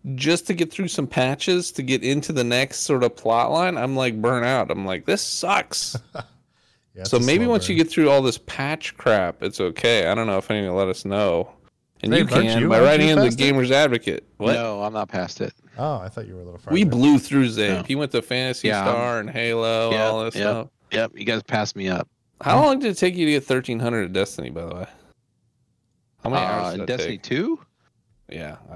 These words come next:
Speaker 3: I'm not
Speaker 1: I've never
Speaker 3: thirteen hundred yet. I'm only twelve eighty-three. I don't
Speaker 2: Yeah,
Speaker 3: know.
Speaker 2: Jack.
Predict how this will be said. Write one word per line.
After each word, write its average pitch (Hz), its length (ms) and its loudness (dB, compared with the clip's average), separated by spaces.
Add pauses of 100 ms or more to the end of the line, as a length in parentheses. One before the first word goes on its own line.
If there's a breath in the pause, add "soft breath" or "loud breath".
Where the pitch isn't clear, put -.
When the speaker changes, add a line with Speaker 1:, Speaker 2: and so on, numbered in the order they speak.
(120)
Speaker 3:
I'm 123 80 -2
not 139 100 -2
Speaker 1:
I've 113 60 -6
never 104 160 -6
Speaker 3:
thirteen 98 160 -10
hundred 92 240 -6
yet. 104 180 -2
I'm 95 140 -8
only 95 160 -6
twelve 95 260 -6
eighty-three. 90 440 -2
I 87 180 -2
don't 90 160 -6
Speaker 2:
Yeah, 80 160 -6
Speaker 3:
know. 92 80 -6
Speaker 2:
Jack. 101 420 -6